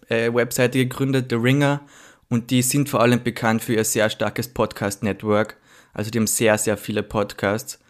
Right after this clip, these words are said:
vor allem Sport, aber auch ins, ins Popkulturelle und so. Und das ist halt, ja, also Bill Simmons Podcast auf jeden Fall, aber auch mehr auf der Unterhaltungsseite habe ich schon auch ein paar Sachen,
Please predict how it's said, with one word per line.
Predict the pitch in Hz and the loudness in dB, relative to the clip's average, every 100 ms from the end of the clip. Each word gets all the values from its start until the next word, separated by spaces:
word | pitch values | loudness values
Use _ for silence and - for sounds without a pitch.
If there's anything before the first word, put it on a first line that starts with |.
| _ _ _ - | _ _ _ -6
vor | 110 | 0
allem | 104 | 0
Sport, | 104 - 113 127 127 | -2 2 4 4 4
aber | 113 107 | 2 6
auch | 110 - | 4 4
ins, | 113 104 | -4 -4
ins | - 110 - | -4 -6 -2
Popkulturelle | 113 - 131 123 120 113 117 110 | -4 -2 -6 -4 -2 0 2 2
und | 113 | 0
so. | - 117 117 - - - - _ - _ _ | 0 -2 -2 -6 -20 -20 -20 _ -20 _ _
Und | 113 113 117 | 0 0 0
das | 113 | -2
ist | 127 - | -4 2
halt, | 123 120 117 | 4 4 2
ja, | 123 147 87 | 4 4 4
also | 101 110 101 - - _ _ _ - - | 0 -2 -2 -8 -20 _ _ _ -20 2
Bill | 123 | 2
Simmons | 127 151 147 | 4 0 2
Podcast | 143 123 - 127 127 | 0 0 0 -2 -2
auf | - | 0
jeden | 135 | 0
Fall, | 139 135 | 2 2
aber | 104 151 135 | 4 6 6
auch | 131 | 4
mehr | 135 123 131 | 2 2 4
auf | 123 - | 2 0
der | 120 | 0
Unterhaltungsseite | 113 110 107 107 120 139 - 120 120 123 | 2 0 0 0 0 -2 2 0 2 0
habe | 123 | 0
ich | 123 | -2
schon | 127 | -4
auch | 107 131 | -4 -2
ein | 123 | 0
paar | 120 | 0
Sachen, | - 123 113 131 127 | 2 0 0 -2 -4